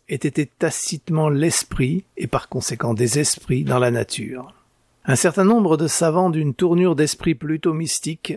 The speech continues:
enseignaient que la lumière, la chaleur, le magnétisme, l'électricité, la pesanteur, et cetera,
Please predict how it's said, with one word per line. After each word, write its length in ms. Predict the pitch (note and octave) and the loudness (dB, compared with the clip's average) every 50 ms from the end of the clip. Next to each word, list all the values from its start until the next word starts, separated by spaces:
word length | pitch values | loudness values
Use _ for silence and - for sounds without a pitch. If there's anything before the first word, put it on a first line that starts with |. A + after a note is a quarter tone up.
| A#3 - | -8 -6
enseignaient 480 | E3+ C#3 - - E3 D#3 D3+ E3+ F3+ | -4 -2 0 2 2 2 2 0 0
que 100 | - - | 2 2
la 160 | C#3+ C3 C3+ | 2 2 0
lumière, 560 | C#3 C3+ C3+ C3 C3 C3 C3 C3 C#3 D3 C#3+ C#3 | 0 -2 -2 0 0 2 2 2 2 0 0 0
la 120 | C3 B2+ | 0 0
chaleur, 560 | - - - C#3+ A#2+ A#2+ A2+ A#2 A#2 B2 B2+ - - - - _ | 0 0 0 0 0 2 0 0 -2 -4 -6 -12 -18 -20 -8 _
le 120 | - C3 | 0 2
magnétisme, 800 | B2+ C#3 C#3+ C#3+ C#3 B2+ - - B2+ B2+ - - - - C3 B2 | 2 4 2 2 0 -2 -2 -6 -8 -6 -6 -6 -6 -4 -2 0
l'électricité, 960 | B2 C3 D3 D#3 D#3 D#3+ - - - D3+ - - D#3 C3+ - - C#3 C#3+ C#3+ | 0 2 2 0 0 -2 -4 -4 -6 -4 -4 -4 -4 -6 -4 -4 -2 0 0
la 100 | C#3 C3 | 0 -2
pesanteur, 720 | - - F3 D#3 C#3+ D#3 C#3+ - - C#3 B2 B2+ C3 B2 A#2 | 0 0 0 2 2 2 0 2 2 2 2 4 2 0 -2
et 60 | A2 | -4
cetera, 480 | - - A#2 G#2 - A2+ A2 B2 D3 | -6 -8 -6 -4 -4 -2 -2 -4 -6